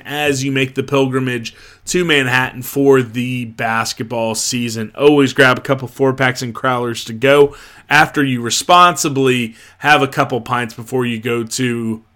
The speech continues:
Bramlage Coliseum. Shout out to Manhattan Brewing Company. They've been rocking with us well over a year now.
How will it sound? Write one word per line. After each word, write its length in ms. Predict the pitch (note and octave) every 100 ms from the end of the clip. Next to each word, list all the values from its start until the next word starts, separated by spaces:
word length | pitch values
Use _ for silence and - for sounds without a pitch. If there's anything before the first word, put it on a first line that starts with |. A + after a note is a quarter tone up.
| _
Bramlage 440 | A#2 G#2 G#2 G#2+ -
Coliseum. 800 | A2 G#2+ G#2+ - A#2+ A#2+ A2+ G2+ _ - _ _
Shout 300 | - C#3 C3+
out 80 | C3
to 80 | C#3
Manhattan 440 | C3 B2+ C3 C3+
Brewing 300 | B2+ C3 C3
Company. 340 | C#3 C3 C3 C3+
They've 180 | C3
been 140 | C3 B2+
rocking 320 | B2 B2+ C3
with 140 | A#2+
us 160 | A#2+ -
well 240 | C3+ C#3+
over 240 | B2+ A#2+ A2+
a 60 |
year 280 | A2 A2 A2
now. 300 | G#2+ G#2 G#2